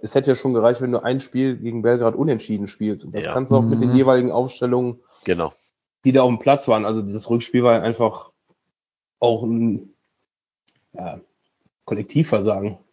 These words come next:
Speaker 1: wenn man es jetzt mal ganz hart nimmt, oder?
Speaker 3: Ja.
Speaker 1: Da haben sie, da haben sie vielleicht so zehn Minuten vor Schluss haben sie gemerkt, ach, okay, quasi in dem Moment, wo der Hector wieder auf links gezogen wurde, ich weiß nicht, wann das war, fünfundsiebzigste vielleicht?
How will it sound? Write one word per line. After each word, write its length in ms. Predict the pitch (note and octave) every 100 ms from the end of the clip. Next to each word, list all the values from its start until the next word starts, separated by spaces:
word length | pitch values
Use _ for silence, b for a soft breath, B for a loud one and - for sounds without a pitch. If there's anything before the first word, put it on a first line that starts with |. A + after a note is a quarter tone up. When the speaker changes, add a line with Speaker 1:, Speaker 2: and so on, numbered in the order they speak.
| -
Speaker 1:
wenn 120 | A2
man 40 | A#2
es 60 | A2
jetzt 140 | A2+
mal 140 | A#2 G#2+
ganz 240 | A2 -
hart 220 | G#2 F2+
nimmt, 220 | G#2 G2+
oder? 340 | G2 B2+ D3 - _ _ _ _ _ _ _ _
Speaker 3:
Ja. 180 | A#2+ B2
Speaker 1:
Da 60 | G#2+
haben 140 | B2
sie, 120 | A#2 - -
da 160 | A2
haben 120 | B2 C#3
sie 160 | C3
vielleicht 400 | B2+ B2+ B2+ C3
so 120 | B2+
zehn 200 | A#2 - C#3+
Minuten 240 | C3 A#2+
vor 140 | B2+
Schluss 260 | A2+ C#3 C#3
haben 180 | C#3 C3+
sie 100 | A#2+
gemerkt, 540 | A#2 A#2 B2+ C#3 -
ach, 280 | B2+ C3 -
okay, 480 | - - A#2+ C3+ C#3+ C#3 - _ - - C#3
quasi 320 | B2+ D#3 D#3+ D#3+
in 80 |
dem 120 | C#3+ E3
Moment, 260 | D3 C#3+
wo 60 | C#3+
der 120 | C3
Hector 260 | D3 D3 D3
wieder 160 | C#3+
auf 100 | C3
links 240 | D3 E3 -
gezogen 420 | A2 A2 G#2+ G#2
wurde, 220 | G#2+ G#2
ich 80 | G#2+
weiß 160 | B2
nicht, 80 | A2+
wann 100 | G#2
das 160 | G#2 G2
war, 260 | G2+ G2+
fünfundsiebzigste 680 | - C3+ A#2+ C#3+ - D#3 E3+
vielleicht? 480 | D#3 E3+ F3 F3